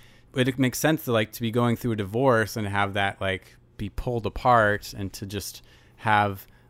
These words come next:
all that intimacy feel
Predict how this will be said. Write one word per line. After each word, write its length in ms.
all 200
that 240
intimacy 960
feel 880